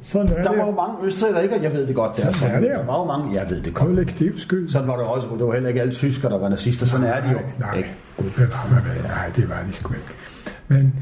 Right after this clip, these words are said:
Speaker 1: men så kom jeg altså til Schweiz, i, til Bern. Det var vidunderligt.
Speaker 2: Ja, det er smuk by.
Speaker 1: Det var, ja, ikke bare det. Jeg kom til fred.
Speaker 2: Ja.
Speaker 1: Øh, ja.
Speaker 2: Og ostefondue.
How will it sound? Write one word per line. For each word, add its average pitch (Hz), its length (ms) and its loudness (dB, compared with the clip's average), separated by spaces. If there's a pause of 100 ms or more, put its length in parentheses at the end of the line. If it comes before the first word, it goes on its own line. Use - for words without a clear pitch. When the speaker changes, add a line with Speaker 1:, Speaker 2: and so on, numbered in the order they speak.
(220)
Speaker 1:
men 151 260 2
så 220 140 2
kom 214 300 0
jeg 208 160 4
altså 190 260 2
til 180 180 0
Schweiz, 147 400 0
i, 160 240 0
til 156 100 2
Bern. 139 360 0 (1080)
Det 135 80 4
var 156 100 4
vidunderligt. 127 840 4
Speaker 2:
Ja, - 140 -12
det - 60 -10
er - 40 -8
smuk - 300 -6
by. 95 140 -4
Speaker 1:
Det 170 100 4
var, 214 160 0 (360)
ja, 202 500 0
ikke 240 160 0
bare 180 260 2 (100)
det. 190 200 4 (380)
Jeg 147 120 4
kom 208 220 2 (200)
til 185 180 2
fred. 214 280 0 (540)
Speaker 2:
Ja. - 60 -8 (1000)
Speaker 1:
Øh, 175 120 6
ja. 180 140 4 (560)
Speaker 2:
Og 98 180 0
ostefondue. 101 560 -2